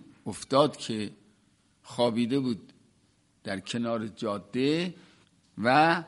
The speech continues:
دهانش هم باز. یه ماری می‌رفت توی دهان او. حالا مار بوده، چقدر بوده، مار ملک بوده،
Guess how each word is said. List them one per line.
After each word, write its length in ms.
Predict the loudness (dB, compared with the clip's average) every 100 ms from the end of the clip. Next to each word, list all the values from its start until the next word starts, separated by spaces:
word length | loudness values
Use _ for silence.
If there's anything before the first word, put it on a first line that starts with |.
| -14 _ _ _ _
دهانش 500 | -6 -2 -2 -2 -2
هم 200 | -6 -6 -10 0
باز. 520 | 4 6 6 4 -2 -12 _ _ _ _ _ -2
یه 160 | 0
ماری 680 | 2 6 8 8 6 4 0 -8 -20 _ _ _ _ _ _
می‌رفت 500 | -10 -2 2 0 -2
توی 400 | -6 -2 0 -2 -4 -14 _
دهان 400 | -6 -4 -4 -4
او. 320 | -6 -8 -10 -12 _ _ _ _ _ _ _ _
حالا 280 | -6 2 2
مار 420 | 2 4 8 8
بوده، 500 | 6 0 -2 -4 -6 -12 _
چقدر 460 | -6 -4 0 0 0
بوده، 440 | -6 -6 -6 -6
مار 300 | -4 -2 -2
ملک 460 | -2 -2 -2 -4 -8
بوده، 480 | -10 -8 -6 -8